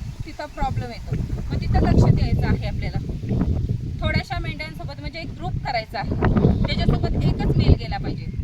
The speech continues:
एकासोबत जर दोन मेल झाले आणि दोनाचे तीन, तर तिथं मात्र शंभर टक्के भांडणं होणार, ती धडक मारणार. दोन असले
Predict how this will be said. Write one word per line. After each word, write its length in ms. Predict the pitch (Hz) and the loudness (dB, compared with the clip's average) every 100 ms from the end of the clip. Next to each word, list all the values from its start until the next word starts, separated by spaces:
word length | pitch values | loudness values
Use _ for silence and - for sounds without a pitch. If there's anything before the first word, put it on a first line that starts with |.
| - - - - - | -4 0 0 0 2
एकासोबत 600 | - 440 466 - 370 370 | 4 4 6 4 4 -2
जर 140 | 370 | -4
दोन 260 | - 370 196 | -2 2 2
मेल 220 | 359 349 | 2 2
झाले 260 | - - - - - - - - - | 2 0 -2 -6 -6 -6 -10 -8 -6
आणि 120 | 269 294 | -6 -6
दोनाचे 360 | 302 302 311 | -6 -6 -4
तीन, 260 | 320 311 - | -4 0 0
तर 60 | |
तिथं 300 | 302 - 392 | 2 2 2
मात्र 260 | 381 - - | 0 0 0
शंभर 280 | - - 277 | 2 0 -2
टक्के 240 | 294 359 359 | -4 -6 -10
भांडणं 340 | 349 226 226 | -10 -10 -6
होणार, 340 | 240 220 226 254 - - - - | -6 -6 -8 -4 -4 -4 -6 -6
ती 80 | |
धडक 360 | 262 262 294 320 | -8 -6 -6 -6
मारणार. 440 | 311 262 247 233 240 - - | -6 -4 -4 -6 -6 -8 -6
दोन 280 | - 330 381 | -4 -4 -4
असले 260 | 349 - | -6 -10